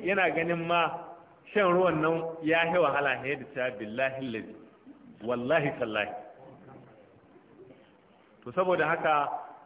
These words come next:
su kuma alƙalai da suka gano haka, farko sai aka ce, "To,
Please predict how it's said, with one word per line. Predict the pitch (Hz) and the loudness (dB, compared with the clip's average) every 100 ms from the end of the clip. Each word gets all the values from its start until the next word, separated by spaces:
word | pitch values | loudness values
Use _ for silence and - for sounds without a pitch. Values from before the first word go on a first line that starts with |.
| - | -12
su | 170 | -6
kuma | 180 202 190 | -4 0 2
alƙalai | 165 160 160 175 | 2 0 0 -2
da | |
suka | 165 175 147 | -4 -6 -2
gano | 143 151 | -2 0
haka, | 151 147 120 - - - - _ _ _ _ _ _ _ | -2 -4 -6 -10 -16 -18 -20 _ _ _ _ _ _ _
farko | 143 160 170 165 | -6 -4 -4 -2
sai | 170 | 0
aka | 170 160 | 0 0
ce, | 156 131 | -6 -8
"To, | 135 110 | -8 -8